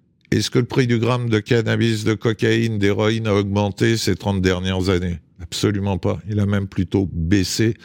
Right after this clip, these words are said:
et en gagnant en concentration. La répression, donc, à condition qu'elle soit efficace. La criminalisation des usagers,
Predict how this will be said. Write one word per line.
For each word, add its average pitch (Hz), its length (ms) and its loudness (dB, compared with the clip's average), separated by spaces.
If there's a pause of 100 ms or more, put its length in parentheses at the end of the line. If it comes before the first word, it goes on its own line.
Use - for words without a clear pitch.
(240)
et 95 60 0
en 92 120 0
gagnant 95 600 0
en 92 240 0
concentration. 85 880 -2 (500)
La 117 200 4
répression, 135 580 0
donc, 117 320 0
à 104 100 0
condition 107 520 -2
qu'elle 92 180 0
soit 98 220 2
efficace. 82 560 -2 (340)
La 98 180 2
criminalisation 120 1300 0
des 90 260 0
usagers, 90 540 0